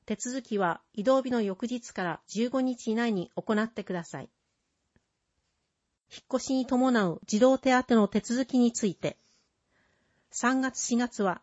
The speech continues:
引っ越しが多くなる時期です。引っ越しに伴う転入転出等の届け出とは別に、児童手当の手続きが必要となりますので、忘れずに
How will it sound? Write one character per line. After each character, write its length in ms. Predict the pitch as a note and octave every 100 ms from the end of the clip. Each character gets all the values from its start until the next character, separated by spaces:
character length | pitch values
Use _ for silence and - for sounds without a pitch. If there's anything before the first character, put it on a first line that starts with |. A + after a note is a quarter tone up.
| -
引 80 | -
っ 20 | -
越 100 | C4 -
し 60 |
が 140 | C4 C4
多 80 |
く 120 | B3+ B3
な 100 | A#3
る 80 | G#3+
時 140 | G#3
期 120 | G#3+
で 100 | E3+
す。 240 | D3+ - _ _ _ _ _ _ _
引 80 | -
っ 20 | - C4
越 100 | A#3+
し 60 | C4
に 120 | C4
伴 420 | C4 B3+ B3 G3+
う 140 | D#3+ -
転 160 | - B3
入 240 | B3+ B3
転 300 | G#3 A#3+ B3+
出 240 | B3+ - -
等 200 | C4 A#3
の 120 | G#3
届 340 | G#3 G#3 A#3+
け 20 | C4+
出 120 | B3+
と 120 | B3
は 120 | A3+
別 300 | F#3+ G#3+ -
に、 180 | F3 D#3 _ _ _ _ _
児 120 | - G3+
童 200 | B3+ C4
手 120 | C4 B3+
当 140 | B3+
の 120 | B3 A#3
手 120 | A#3
続 280 | - A#3 B3
き 140 | A#3+
が 80 | A#3
必 260 | - -
要 140 | A#3+ B3
と 100 | B3
な 140 | A3+
り 100 | G#3+
ま 120 | A#3
す 120 | A#3 G#3
の 120 | F#3
で、 200 | E3+ - _ _ _ _
忘 240 | F#3 F3+ B3+
れ 100 | C4
ず 140 | B3
に 200 | A#3 F#3